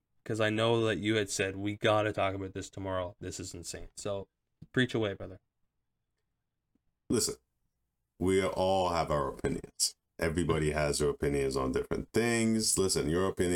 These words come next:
Speaker 2: is your opinion, but I think sometimes you can tell somebody to shut the fuck up. I think in this case, look, Nick Wright knows that he's doing this for views. He knows that he's doing this to get the people riled up, as these analysts do.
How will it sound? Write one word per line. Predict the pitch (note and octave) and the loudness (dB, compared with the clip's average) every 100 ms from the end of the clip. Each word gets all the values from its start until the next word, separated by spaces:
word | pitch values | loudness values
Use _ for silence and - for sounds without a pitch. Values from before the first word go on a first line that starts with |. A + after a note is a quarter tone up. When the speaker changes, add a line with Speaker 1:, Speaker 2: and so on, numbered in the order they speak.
| E2+ | 2
Speaker 2:
is | D#2 | 2
your | D#2+ | 2
opinion, | D#2 - D2 D2 C#2+ C#2+ - | 0 0 0 2 0 -2 -2
but | D2 | 0
I | D2 | -2
think | - E2+ D#2+ D#2+ | 0 0 0 2
sometimes | - F2+ E2+ F2 D#2+ D#2+ D2+ | 4 4 2 0 0 0 0
you | D2 | 0
can | D2 | -2
tell | D2+ D2 | 0 0
somebody | C#2+ D2 C#2+ C#2+ C2+ | 2 0 2 0 -2
to | - | 0
shut | - D#2+ D2+ | 0 0 0
the | D2 | -2
fuck | - - - | -4 -4 -6
up. | - - _ _ _ - - _ _ _ _ _ - | -10 -14 _ _ _ -20 -20 _ _ _ _ _ -2
I | D#2+ | -2
think | D#2 F2+ | 0 0
in | F2 E2+ | 2 2
this | F2 - | 2 4
case, | F2+ D#2+ E2 | 2 2 0
look, | D#2+ - | -4 -2
Nick | D2+ D#2+ - | -2 -2 0
Wright | E2+ E2 | 0 2
knows | D#2 E2 F2+ F#2 E2 | 0 2 2 2 2
that | E2 D2 | 0 0
he's | D#2 D2 | 0 0
doing | D2+ C#2+ C2+ | 0 0 0
this | C2 C2 - - | 0 4 4 4
for | - D2 D2 | 2 2 2
views. | C2 C2+ - - - - - _ - | 0 -2 -2 -2 -4 -4 -14 _ -4
He | D2+ | 0
knows | D2 D#2+ E2+ D#2+ | 2 2 2 2
that | D#2+ | 2
he's | D2+ C#2+ | 2 0
doing | D2+ C#2+ | 0 0
this | C#2 C#2+ | 2 2
to | D2 | 2
get | D2+ - | 0 -2
the | |
people | D2 E2 E2 | -2 0 2
riled | D#2+ D2 D2+ D2+ | 2 2 0 -2
up, | - - - _ | -6 -8 -14 _
as | E2 F2+ F#2+ G#2+ - | 0 0 2 0 -2
these | F2+ G#2 G2 | 0 2 2
analysts | F#2 G2 G#2 A2 | 2 2 2 2
do. | - D#4 | 2 0